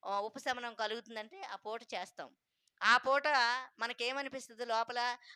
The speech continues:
అయ్యో, మేము పూజలు చేసుకున్నాం, పునస్కారాలు చేసుకున్నాం, ఇక నుంచి వచ్చిన సమస్య మనకి పోద్ది అనుకుంటాం. ఆ క్షణం సంతోషంగానే ఉంటది. రెండు రోజులు, మూడు రోజులు, నాలుగు రోజులు, ఐదు రోజులు అలా చూస్తా ఉంటాం. కానీ ఆ నువ్వు అనుకున్నావు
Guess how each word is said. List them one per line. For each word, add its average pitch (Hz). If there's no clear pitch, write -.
అయ్యో, 226
మేము 220
పూజలు 233
చేసుకున్నాం, 233
పునస్కారాలు 220
చేసుకున్నాం, 220
ఇక 262
నుంచి 294
వచ్చిన 285
సమస్య 240
మనకి 247
పోద్ది 233
అనుకుంటాం. 202
ఆ 185
క్షణం 226
సంతోషంగానే 214
ఉంటది. 160
రెండు 226
రోజులు, 233
మూడు 220
రోజులు, 233
నాలుగు 208
రోజులు, 233
ఐదు 196
రోజులు 196
అలా 208
చూస్తా 208
ఉంటాం. 165
కానీ 208
ఆ 247
నువ్వు 285
అనుకున్నావు 285